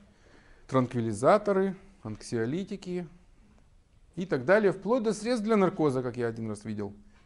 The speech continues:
Ну уж ничего не помогает, давайте его тем пенталом натрия просто угрузим до, до комы. То есть все, это, это классический медицинский подход. Мы берем психотерапию,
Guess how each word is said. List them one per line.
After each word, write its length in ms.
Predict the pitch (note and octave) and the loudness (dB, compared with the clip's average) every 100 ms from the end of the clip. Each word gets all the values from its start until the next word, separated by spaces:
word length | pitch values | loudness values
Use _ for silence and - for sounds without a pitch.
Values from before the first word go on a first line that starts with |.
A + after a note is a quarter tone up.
| - | -10
Ну 60 | B2+ | -6
уж 100 | C3 | -4
ничего 200 | B2 G#3 | -2 -2
не 80 | G#3 | 0
помогает, 340 | F#3+ E3+ C3 | 0 2 2
давайте 320 | C3 F3 F3+ | 2 0 0
его 260 | C3 D3 D3 - _ _ - | -4 -4 -8 -20 _ _ -10
тем 140 | A#2 | -8
пенталом 420 | A#2+ A2+ C3+ C3 | -8 -2 2 2
натрия 280 | B2 B2+ A#2+ | 0 -4 -6
просто 280 | A#2 A2+ - | -6 -8 -8
угрузим 440 | A2 A#2+ C3 B2 A#2 | -6 -4 -4 -4 -6
до, 100 | A#2 | -8
до 580 | G#2 G2+ G2 G2+ A2 | -10 -16 -16 -14 -12
комы. 380 | A#2 G#2 F#2 G2 F2 - - | -4 -4 -4 -6 -14 -20 -18
То 60 | |
есть 240 | - - - - - - - - _ _ _ _ _ | -18 -18 -20 -20 -20 -20 -20 -20 _ _ _ _ _
все, 400 | - D#3 B2 G2 | -4 0 2 0
это, 280 | A#2+ D#3+ F3 - - | -4 -2 -2 -6 -10
это 220 | A2 C#3+ | -6 -4
классический 540 | E3+ F#3 F3 A3+ - E3+ | 0 2 2 -2 -4 -4
медицинский 420 | D#3 - E3 - | -4 -2 -4 -4
подход. 460 | D3 - C3 G2+ - - - - - - - - G3 | -8 -4 -2 -4 -6 -20 -20 -20 -20 -20 -20 -6 0
Мы 80 | |
берем 320 | F3 G#3 G#3 - | 2 4 4 0
психотерапию, 880 | E3 D3+ E3+ E3+ F#3+ E3+ C3+ A2 | -6 -2 0 0 0 2 2 0